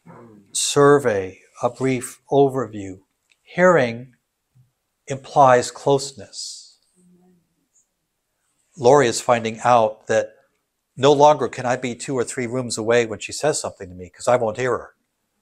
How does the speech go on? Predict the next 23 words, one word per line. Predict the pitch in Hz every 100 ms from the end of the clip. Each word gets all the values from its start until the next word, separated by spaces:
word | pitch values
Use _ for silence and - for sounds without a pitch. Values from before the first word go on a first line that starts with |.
| _ _ _ 196 185 214 247 247 _ _ _ 131 - -
I | 131
won't | 170 160
even | 147 139
be | 139
able | 135
to |
say, | - 135
"What?" | 117 185 220 - _ _ _ _ _ _ _ _ _ _ _ _ _ _ _ 139 _ 160
It | 143
goes | 135 -
silent, | 165 160 78 - -
'cause | -
I | 120
didn't | 120 110
hear | 160 139
her. | -
I | 113
have | 135
to | 135
be | 120
a | 113
lot | 101
closer. | - 151 - -